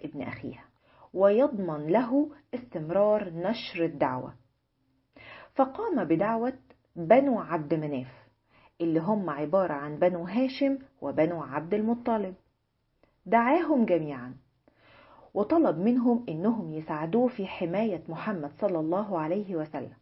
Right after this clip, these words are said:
ويتعاونوا معاه على ذلك، وبالفعل جميعهم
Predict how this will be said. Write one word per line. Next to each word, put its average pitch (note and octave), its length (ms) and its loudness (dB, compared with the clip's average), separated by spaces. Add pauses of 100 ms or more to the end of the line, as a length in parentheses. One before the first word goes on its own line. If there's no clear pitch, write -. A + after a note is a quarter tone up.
(420)
ويتعاونوا D3 680 -2
معاه A3 400 -2
على G3 260 2
ذلك، D#3 520 -2 (800)
وبالفعل D3+ 720 0
جميعهم A3 760 0